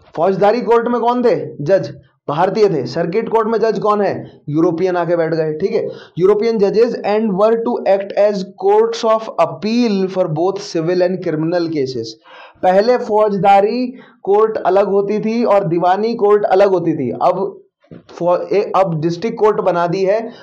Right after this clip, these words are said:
वही criminal मामला भी देख रही है और वही civil मामला भी देख रही है। ठीक है, और judge कौन है? यूरोपीय judge बैठा है।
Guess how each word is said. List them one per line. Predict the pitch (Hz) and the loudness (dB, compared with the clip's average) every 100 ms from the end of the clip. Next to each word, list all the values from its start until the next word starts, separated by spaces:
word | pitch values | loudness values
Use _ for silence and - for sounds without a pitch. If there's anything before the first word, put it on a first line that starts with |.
| - | -10
वही | 131 170 | -2 -2
criminal | 214 185 180 190 | 0 -2 0 0
मामला | 196 190 196 | 2 0 0
भी | 202 | 0
देख | 202 202 | 2 2
रही | 208 | 2
है | 220 | 2
और | 220 180 | 2 2
वही | 175 185 | 0 0
civil | 175 160 | 0 0
मामला | 151 139 135 | 0 0 0
भी | 131 | 0
देख | 117 117 | -4 -4
रही | 110 | -6
है। | - | -8
ठीक | - 190 202 | -6 -2 -2
है, | - - - | -4 -8 -8
और | 156 156 | -4 0
judge | 185 190 | 0 0
कौन | 202 196 196 | 0 0 0
है? | 214 214 208 147 | -2 -4 -8 -6
यूरोपीय | 156 165 165 143 | -2 -2 0 0
judge | 131 120 | 0 -2
बैठा | 113 107 | -4 -6
है। | 110 | -10